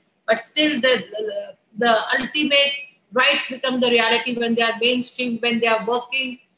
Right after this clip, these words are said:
with us, when they are there at the workplaces, when they are, when there are marriages. And when we participate in those marriages, we include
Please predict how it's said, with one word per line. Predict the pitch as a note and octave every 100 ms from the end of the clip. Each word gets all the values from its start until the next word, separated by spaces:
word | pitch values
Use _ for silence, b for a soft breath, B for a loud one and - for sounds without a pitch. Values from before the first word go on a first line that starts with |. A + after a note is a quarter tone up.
| _ -
with | A#3+ A#3
us, | B3 A#3+ -
when | A#3+ A#3
they | A#3
are | A3+ A3+
there | A#3 B3
at | A#3+ A#3
the | A#3
workplaces, | A3+ A#3+ - A#3+ A#3 B3 A#3 -
when | A3 A3+
they |
are, | G#3+ G#3+ G#3+ -
when | G3 B3 B3
there | A#3 A#3
are | A#3 A#3 - - _ _
marriages. | A3 B3+ D#4 E4 A#3+ B3+ - - _ _ _ _ _ _ _ _ _ -
And | A3+
when | A#3+ A#3+
we | A#3+
participate | B3 B3 B3 - B3 B3
in | B3 A#3
those | A3+ A3+
marriages, | A3 G#3 G#3+ A3+ A3
we | A#3+ A#3 -
include | A#3 - D4+ D#4+ -